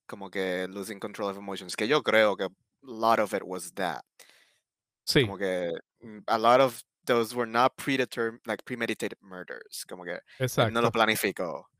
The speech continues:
Speaker 2: Ujú.
Speaker 1: Eso fue como que se le salió del control,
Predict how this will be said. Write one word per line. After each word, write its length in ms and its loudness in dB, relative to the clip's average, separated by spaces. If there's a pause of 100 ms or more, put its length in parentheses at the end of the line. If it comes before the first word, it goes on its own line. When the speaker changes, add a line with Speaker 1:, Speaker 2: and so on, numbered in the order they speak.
(140)
Speaker 2:
Ujú. 420 -4
Speaker 1:
Eso 200 -8
fue 160 4
como 160 4
que 220 4 (380)
se 220 0
le 180 2 (140)
salió 640 0
del 80 -6
control, 380 -10